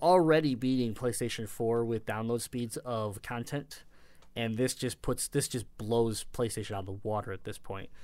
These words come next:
Uh, the big reason why this kinda got brought up is because they announced that half of the Xbox, half of the Xbox One owners, fifty percent,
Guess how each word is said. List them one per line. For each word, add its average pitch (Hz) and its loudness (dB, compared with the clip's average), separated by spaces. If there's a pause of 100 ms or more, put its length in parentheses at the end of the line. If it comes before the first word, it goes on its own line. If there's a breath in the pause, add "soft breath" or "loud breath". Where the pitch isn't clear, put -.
(400 soft breath)
Uh, 127 6
the 131 4
big 196 6
reason 160 4
why 139 8
this 131 2
kinda 143 2
got 123 0
brought 123 6
up 139 4
is 117 -4
because 120 -2
they 135 4
announced 127 2
that 120 0 (240 soft breath)
half - 2 (1040 soft breath)
of 127 6
the 127 0
Xbox, 147 0
half 190 2 (160)
of 175 0
the 160 -2
Xbox 156 0
One 147 0
owners, 127 -2
fifty 156 -2
percent, - -4